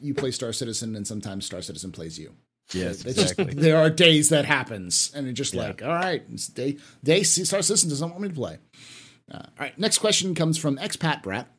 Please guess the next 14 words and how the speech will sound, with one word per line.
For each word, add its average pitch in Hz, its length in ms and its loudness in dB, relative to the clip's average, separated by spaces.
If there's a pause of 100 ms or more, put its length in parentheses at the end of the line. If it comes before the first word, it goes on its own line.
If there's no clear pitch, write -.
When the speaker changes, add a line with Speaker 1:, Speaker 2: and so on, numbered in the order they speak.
(160)
Speaker 1:
who 131 120 0
asks, 117 460 -2 (360)
"Do 120 140 2
you 220 240 2
think 151 400 -2
that - 160 -4
limited 160 420 0
edition 139 400 0
ships, - 380 -2 (180)
skins, 117 440 0
and 98 180 -4
variants 87 640 -4
will 123 200 -2
ena-, 127 360 0